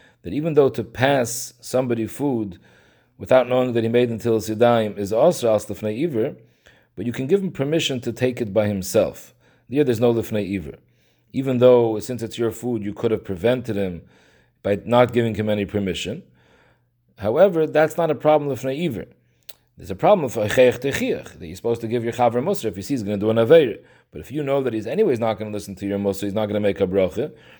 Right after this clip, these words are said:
so maybe there's no Din Chayach Techiach. As far as Lifnei Iver, it's only a problem giving it to him. But you're allowed to tell him, "Listen, I can't give you any food because I know that you're not gonna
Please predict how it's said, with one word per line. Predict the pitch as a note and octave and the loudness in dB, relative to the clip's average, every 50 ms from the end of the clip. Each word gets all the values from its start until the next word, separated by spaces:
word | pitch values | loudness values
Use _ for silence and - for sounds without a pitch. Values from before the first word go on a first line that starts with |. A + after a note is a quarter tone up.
| _ _ _ _ _ _ | _ _ _ _ _ _
so | - - A#2 | -10 -8 -2
maybe | B2 C#3 D#3 D3+ C3+ | 2 4 6 6 6
there's | B2 B2 A#2 | 4 2 2
no | B2 B2 | 2 2
Din | A#2 A#2+ | 2 2
Chayach | A2+ A2+ A2 - A#2+ A#2 A2+ A2+ | 0 0 2 2 4 2 2 2
Techiach. | - B2+ B2 - G#3 A3 D#3+ - - - _ _ _ _ _ _ _ _ | 0 -2 -2 0 0 0 0 0 -2 -8 _ _ _ _ _ _ _ _
As | - - - - | -16 -14 -8 -2
far | - B2 C3 C3 | 2 4 6 6
as | B2+ A#2+ | 4 2
Lifnei | A#2+ A#2+ - C#3+ C#3+ D#3+ F#3+ A#3 | -2 -6 -6 -6 -6 -4 -6 -6
Iver, | A3+ G3+ E3 | -2 0 0
it's | D3+ D3 E3 | 0 0 0
only | D#3+ D#3+ D#3+ D#3 | -4 -4 -2 -4
a | D3+ | -4
problem | D#3 - E3 E3 D3+ D#3 D#3 D#3 | 0 2 2 2 2 0 0 2
giving | F#3+ G3 F3+ D#3 A#2+ | 2 2 4 2 0
it | A#2 - | -2 -4
to | - G2+ | -6 -10
him. | E2+ A#1+ A1+ | -10 -10 -10
But | E2 F#2+ - - - | -12 -12 -12 -14 -16
you're | F#2 G2 G#2 A2+ | -10 -6 -2 2
allowed | C3 D#3 F3+ | 4 6 6
to | F3 D#3 | 6 4
tell | - - D#3 G3+ G#3 E3 | 2 2 4 4 4 4
him, | C3+ C#3 | 2 0
"Listen, | D#3 D3 - G#2+ G2+ - - | -2 -4 -4 -6 -12 -8 -2
I | - C#3 | 0 0
can't | D3 - - D#3 D#3 B2+ | 0 0 -2 -6 -4 -4
give | B2 C#3 C3 | -6 -6 -6
you | C3+ C3+ C3 | -4 -4 -4
any | B2 B2 A#2 | -4 -4 -6
food | A#2 - D3 E3 D#3+ C#3 | -6 -4 -4 -4 -4 -4
because | C3 B2 - B2+ A#2+ | -8 -8 -6 -4 -4
I | A#2+ A2+ A#2 | -4 -2 -2
know | B2+ C3+ C3+ | -2 0 0
that | B2+ A#2+ | 0 -2
you're | A#2 B2+ B2 | -2 -2 0
not | B2 A#2+ A2 | 0 0 0
gonna | G2 A2+ A2+ A2+ A2+ A2 | 0 0 2 4 4 4